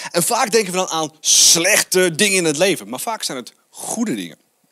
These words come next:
Laat me een voorbeeld geven. Werk, iets goeds? Ja. Kan het afgod zijn? Wel degelijk. Kan carrière iets goed zijn? Ja. Kan het afgod zijn? Wel degelijk. Kan je fantastisch mooie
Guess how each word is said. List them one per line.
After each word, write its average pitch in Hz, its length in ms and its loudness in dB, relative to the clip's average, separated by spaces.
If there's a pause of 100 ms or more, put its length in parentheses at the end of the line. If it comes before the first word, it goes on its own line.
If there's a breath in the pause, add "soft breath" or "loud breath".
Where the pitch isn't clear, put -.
Laat - 380 -6
me 202 60 -4
een 175 40 -2
voorbeeld 160 220 -4
geven. 131 300 -4 (180)
Werk, 170 320 0
iets - 100 -4
goeds? - 380 -4 (160)
Ja. - 340 -8
Kan 120 120 -12
het 110 100 -10
afgod 123 300 -8
zijn? 233 180 -4
Wel 131 100 -12
degelijk. - 380 -8 (800 loud breath)
Kan 233 260 0
carrière 180 480 4
iets 190 140 -2
goed 185 160 0
zijn? 208 400 0
Ja. 147 320 0 (220)
Kan 123 140 -6
het - 200 -12
afgod - 360 -4
zijn? 90 320 -6 (120)
Wel 101 140 -10
degelijk. 117 480 -4 (340 loud breath)
Kan 165 180 0
je 147 80 2
fantastisch 165 500 2
mooie 160 540 6